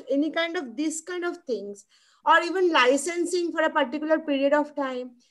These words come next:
so then there w-, will be numerals, but those numerals would be very specific.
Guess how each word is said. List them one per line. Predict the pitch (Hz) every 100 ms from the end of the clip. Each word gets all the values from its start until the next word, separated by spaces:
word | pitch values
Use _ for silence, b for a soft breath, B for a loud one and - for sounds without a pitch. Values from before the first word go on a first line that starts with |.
| _ _
so | - 370 381 254
then | 349 427 440
there | 311 302 330
w-, | 269 285 240
will | 294 349
be | 453 370
numerals, | 302 277 240 208 302 440 - - _ _ 262
but | 320
those | 403 381
numerals | 311 330 320 381 415 381
would | 294 269
be | 381
very | 294 277 392
specific. | 427 - 262 262 294 240